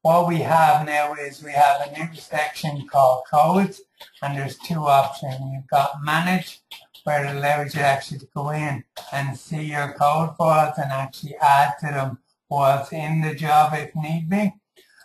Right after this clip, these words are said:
But you've also got the edit column. Okay, and what the edit columns allows you to do is this is how you can actually turn on your code columns for the job. And as you can see, you get a choice of turning on quantity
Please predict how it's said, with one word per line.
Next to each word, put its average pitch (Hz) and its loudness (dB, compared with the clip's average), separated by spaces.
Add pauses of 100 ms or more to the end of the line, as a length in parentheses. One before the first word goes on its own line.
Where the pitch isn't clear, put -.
(160)
But 160 -4
you've 170 -2
also 180 2
got 151 0
the 160 -10
edit 156 2
column. 127 0 (1040)
Okay, 147 -2 (300)
and 139 -2
what 175 2
the 170 0
edit 170 2
columns 147 2
allows 139 -6
you - -20
to - -18
do 139 -6
is 135 -8
this 180 -6
is 143 -12
how 156 -2
you 147 -6
can 147 -10
actually 143 -6
turn 147 -4
on 139 0 (400)
your 143 -2
code 143 0
columns 135 2
for 135 -6
the 123 -12
job. 160 2 (380)
And 139 -2
as 143 -2
you 139 -10
can 135 -8
see, 143 -10
you 135 -8
get 131 -4
a - -20
choice 139 -4
of 131 -12
turning 139 -6
on 131 -4
quantity 135 -6